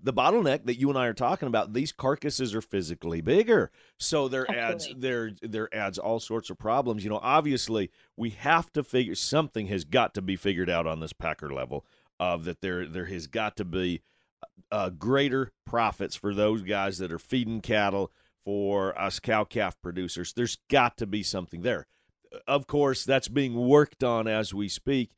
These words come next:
Speaker 1: but it's all, like you're saying, in the meantime. You know, that's gonna take time to work this all out, if it ever will. I hope it will. But in the meantime, figuring out these other strategies has really kinda got everybody scratching their heads.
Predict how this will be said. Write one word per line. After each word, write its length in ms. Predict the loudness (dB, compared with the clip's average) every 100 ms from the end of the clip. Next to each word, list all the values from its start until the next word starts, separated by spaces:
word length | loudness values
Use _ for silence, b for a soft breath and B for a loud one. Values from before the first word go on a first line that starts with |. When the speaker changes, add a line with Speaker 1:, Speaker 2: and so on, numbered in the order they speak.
| _ _ _ -2
Speaker 1:
but 160 | 0
it's 160 | 0 4
all, 140 | 4
like 240 | 6 2 2
you're 100 | 0
saying, 400 | 4 4 2 -2 _ _ _ _ -2
in 360 | 2 2 2
the 80 | -4
meantime. 880 | -2 0 2 2 4 4 2 -4 -6
You 120 | 2 4
know, 60 |
that's 200 | 6 4
gonna 160 | 0 0
take 220 | 0 2
time 280 | 2 4 2
to 80 | 2
work 220 | 0 0
this 220 | -2 2
all 180 | 2 4
out, 160 | 2 4
if 200 | 2 4
it 100 | 6
ever 240 | 6 6
will. 220 | 6 6
I 80 | 6
hope 200 | 4 0
it 80 | -4
will. 240 | 0 2
But 140 | 2 0
in 220 | 0 2
the 60 | 0
meantime, 720 | -6 -6 -6 -2 0 0 -4 _ _ _ _
figuring 460 | 4 4 6 6 6
out 220 | 4 4
these 200 | 0 2
other 300 | 2 4 4
strategies 960 | 2 2 4 6 4 0 0 0 -2 -6 _ _ _ _ 0
has 220 | 0 2
really 400 | 4 4 4 2
kinda 300 | 2 2 2
got 240 | 2 2
everybody 420 | 2 0 0 0
scratching 540 | 0 -2 0 0 -4 -2
their 140 | -2
heads. 340 | 0 0 0